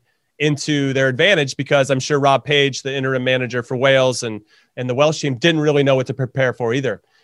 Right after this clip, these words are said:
And I thought that played into it. And I knew that Denmark would take advantage of that. And I just think they have that something to prove. We, we, we, we just happy to be here now kind of vibe because of the whole Christian Eriksen situation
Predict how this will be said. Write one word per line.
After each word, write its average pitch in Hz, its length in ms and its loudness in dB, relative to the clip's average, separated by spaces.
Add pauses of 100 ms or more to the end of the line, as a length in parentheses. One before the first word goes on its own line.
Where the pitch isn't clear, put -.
(380)
And 143 120 4
I 139 60 4
thought 143 180 2
that 131 160 2
played 131 200 2
into 127 260 -4
it. 113 120 0
And 120 100 -2
I 131 140 -2
knew 156 340 6
that 135 240 2 (540)
Denmark 139 320 2
would 127 80 -2
take 131 140 -2
advantage 117 340 -2
of 113 80 -6
that. 110 200 -4
And 165 140 4
I 196 60 4
just 214 160 -4
think 247 120 0
they 202 100 2
have 185 220 4
that 156 280 2 (480)
something 190 360 2
to 160 60 0
prove. 175 380 4
We, 156 140 2
we, 165 320 0
we, 156 260 0
we 151 240 0
just 160 160 -4
happy 175 260 0
to 147 80 -2
be 156 180 -2
here 151 200 2
now 127 220 4
kind 135 200 0
of 120 60 -2
vibe 127 240 2
because 120 180 -8
of 113 100 -12
the 120 80 -4
whole 131 120 -2
Christian 127 320 -6
Eriksen 120 240 -4
situation 127 800 -2